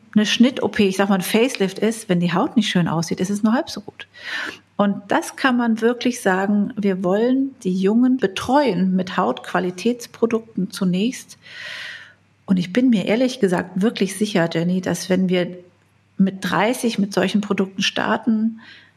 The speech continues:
dann noch minimal invasiv vielleicht die Ultherapie, über die ich gern auch noch ein bisschen was sagen würde, dazu nehmen, dann braucht man keine Schnitt-O P mehr. Auch wenn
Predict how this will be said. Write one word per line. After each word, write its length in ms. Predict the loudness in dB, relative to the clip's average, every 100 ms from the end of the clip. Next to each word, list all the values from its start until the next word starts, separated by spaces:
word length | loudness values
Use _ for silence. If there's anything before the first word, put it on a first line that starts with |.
| _ _ _
dann 260 | 2 4 4
noch 200 | 2 2
minimal 560 | 4 4 4 4 2 2
invasiv 640 | 2 2 2 2 0 -2
vielleicht 280 | -2 -2 -4
die 100 | 0
Ultherapie, 920 | 0 2 0 0 0 0 0 0 -2 -4
über 180 | -2
die 80 | -2
ich 120 | -2
gern 200 | -2 0
auch 120 | 2 2
noch 80 |
ein 80 | 2
bisschen 220 | 2 0
was 140 | 0 0
sagen 280 | 0 0 0
würde, 260 | 0 0 -4 -14 -6
dazu 460 | -4 -4 -2 0 2
nehmen, 600 | 2 2 2 2 0 -6 -18 -16 -16 -16 -20 -20 _ -2
dann 260 | 0 2 0
braucht 340 | -2 0 2
man 160 | 2 2
keine 360 | 0 0 0
Schnitt-O 400 | 0 0 -2 -4 -6
P 260 | -2 0
mehr. 340 | 0 -2 -4 -2
Auch 200 | -2 0
wenn 300 | 2 2